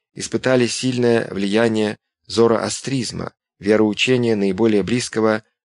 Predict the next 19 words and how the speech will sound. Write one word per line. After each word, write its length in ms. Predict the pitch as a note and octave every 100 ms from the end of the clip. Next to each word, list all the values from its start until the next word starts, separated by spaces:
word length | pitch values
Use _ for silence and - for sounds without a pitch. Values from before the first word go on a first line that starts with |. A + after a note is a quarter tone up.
| _ _
монотеизму. 960 | F2 A2 A2 G2+ A#2 A2+ F#2 - - - _ _ _ _ - _ _ _ _ _ _
Мирное 500 | A#2 E3 D#3 D3+ C3+
сосуществование 960 | - D3+ - A#2 A2+ B2+ A#2+ C3 A#2 G2+
различных 600 | G2+ G#2 A#2 - G2 -
религий 600 | G2 G#2 A#2+ - E2+ D#2+
в 60 | -
условиях 460 | G#2 A#2 A2 G#2+
спокойного 640 | - - G#2 B2 G#2+ F#2 F2+
развития 460 | F2+ F#2 G2+ - F2
государств 720 | F2 - F#2+ B2 B2 - - _ - - _ - _
в 60 | -
отсутствии 500 | A#2+ D#3 C#3+ - C3
конфликтных 680 | B2 A#2+ - C3 - G#2+ F#2+
ситуаций 680 | - - C3+ D3+ - B2 B2+ _ _ _
могло 420 | G2 A2+ B2 D#3
продолжаться 720 | D3+ A2 G#2+ G#2 G#2+ B2 -
ещё 280 | A2+ - -
много 380 | G#2 G2 A2 G2+
лет. 420 | G2 F2+ - -